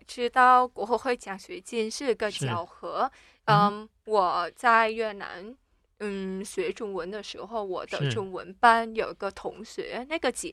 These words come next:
Speaker 1: 姐刚好那年她获得了国会奖学金，
Speaker 2: 哦，是。
Speaker 1: 然后老师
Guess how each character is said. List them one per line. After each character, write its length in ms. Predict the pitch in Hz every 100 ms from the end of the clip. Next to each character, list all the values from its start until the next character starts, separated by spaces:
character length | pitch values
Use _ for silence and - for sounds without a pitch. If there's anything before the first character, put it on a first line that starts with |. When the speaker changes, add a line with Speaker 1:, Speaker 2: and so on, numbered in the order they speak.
| 180
Speaker 1:
姐 300 | 240 226 208 - - - -
刚 180 | 240 226
好 260 | 220 -
那 180 | 196 233
年 420 | 226 196 147 180
她 480 | 254 247 208 202 208 - _ -
获 200 | 311 294
得 280 | - 117
了 260 | 196 185 - _ _
国 140 | 170
会 520 | 185 233 - 262 247 247
奖 300 | - 175 147 185
学 140 | 180
金， 240 | - -
Speaker 2:
哦， 40 | 139
是。 80 | - - - -
Speaker 1:
然 160 | 226
后 160 | 349 320
老 180 | 247 190
师 420 | - 285 254